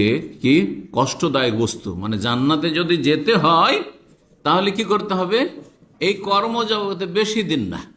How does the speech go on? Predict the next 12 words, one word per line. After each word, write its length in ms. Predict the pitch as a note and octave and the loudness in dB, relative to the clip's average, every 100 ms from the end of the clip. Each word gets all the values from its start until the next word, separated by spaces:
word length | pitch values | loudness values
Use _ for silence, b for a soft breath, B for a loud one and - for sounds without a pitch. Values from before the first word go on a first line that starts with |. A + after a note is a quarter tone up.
| _ _ _ - | _ _ _ -6
সেখানে 460 | - A3 A#3 B3+ | 0 0 2 -2
চিরকাল 640 | A#3+ B3+ B3+ A#3 A#3+ C4+ C4 | -2 0 0 2 2 0 -2
থাকবেন 520 | - B3 A3 G#3+ G3+ | -4 -6 -4 -6 -6
আপনি, 500 | F3 E3 E3 C#3 A#2 | -6 -8 -8 -10 -8
কোটি 280 | G3+ G#3+ A3+ | -4 -2 -4
কোটি 280 | A3 A#3+ B3 | -4 -4 -4
বছরও 460 | G#3+ A3 - B3 A#3 | -6 -6 -2 -2 0
বলা 240 | A3+ G#3 | -2 -2
যাবে 260 | G3 D#3+ B2+ | -2 -4 -6
না, 180 | F2 E2+ _ | -10 -16 _
সারা 680 | - - C#3 C4+ A3+ - D3 - - | -8 -2 0 0 -2 -4 -14 -16 -14
মানে 240 | F3 G3 | -10 -8